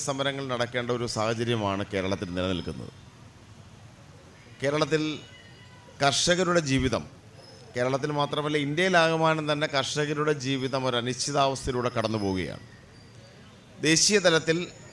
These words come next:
കർഷക വിരുദ്ധമായ കാർഷിക നിയമങ്ങൾ നരേന്ദ്രമോദി സർക്കാർ നടപ്പിലാക്കാൻ ആസൂത്രിതമായി ശ്രമിച്ചുകൊണ്ടിരിക്കുന്നു.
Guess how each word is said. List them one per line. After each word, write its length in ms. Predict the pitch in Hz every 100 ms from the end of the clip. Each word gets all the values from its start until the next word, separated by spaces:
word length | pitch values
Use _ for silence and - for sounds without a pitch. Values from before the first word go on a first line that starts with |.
| -
കർഷക 380 | 143 139 180 185 196
വിരുദ്ധമായ 680 | 170 160 147 156 151 151 151 165 160 - - - -
കാർഷിക 560 | 131 139 - 160 156 156 143
നിയമങ്ങൾ 500 | 135 135 147 139 113 73 - - - - - - - - 139
നരേന്ദ്രമോദി 600 | 151 165 175 170 160 156 156
സർക്കാർ 320 | 143 143 143 139 - - - - 123
നടപ്പിലാക്കാൻ 600 | 143 143 156 139 135 135 127
ആസൂത്രിതമായി 600 | 127 143 139 139 131 127
ശ്രമിച്ചുകൊണ്ടിരിക്കുന്നു. 720 | 123 117 123 110 92 85 64